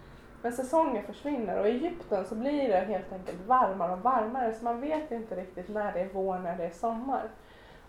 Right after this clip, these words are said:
Och, eh, det gör ju också att man får nya skadedjur som man inte vet hur man ska hantera som bön-, som bonde. Så att man måste lägga pengar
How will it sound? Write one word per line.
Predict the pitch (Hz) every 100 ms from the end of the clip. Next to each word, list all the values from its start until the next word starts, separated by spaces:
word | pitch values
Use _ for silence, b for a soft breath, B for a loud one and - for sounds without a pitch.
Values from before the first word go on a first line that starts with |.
| - 220
Och, | 233 - - 233
eh, | 220 214 208 208
det | 285
gör | 285
ju | 226
också | 226 -
att | 240
man | 226 214
får | - 190 - 208
nya | 220 226 196
skadedjur | 190 - 285 247 214 220 302 403
som | 330
man | 320
inte | 302 262
vet | 247 269
hur | 247
man | 247
ska | 240 226
hantera | 226 220 220 214 277 311 -
som | 269 247
bön-, | 226 226 220 - -
som | 233 226
bonde. | 240 214 214
Så | -
att | 240
man | 247 220
måste | 220 220
lägga | 208 190
pengar | 196 240 226 220 196